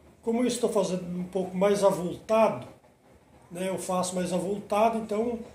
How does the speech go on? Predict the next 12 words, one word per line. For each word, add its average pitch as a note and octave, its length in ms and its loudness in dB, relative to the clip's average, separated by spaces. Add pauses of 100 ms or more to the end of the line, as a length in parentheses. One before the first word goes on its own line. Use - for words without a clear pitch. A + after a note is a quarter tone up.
(220)
eu G#3+ 100 -12
tô A3 160 -2
colocando A#3 400 2
a A#3 60 4
mais. F3 640 -2
Tem F#3 100 -12
umas, E3+ 460 -4
vocês D#3+ 300 -12
podem E3+ 240 -10
ver E3 80 -8
aí D#3+ 160 -6
que D#3 240 -12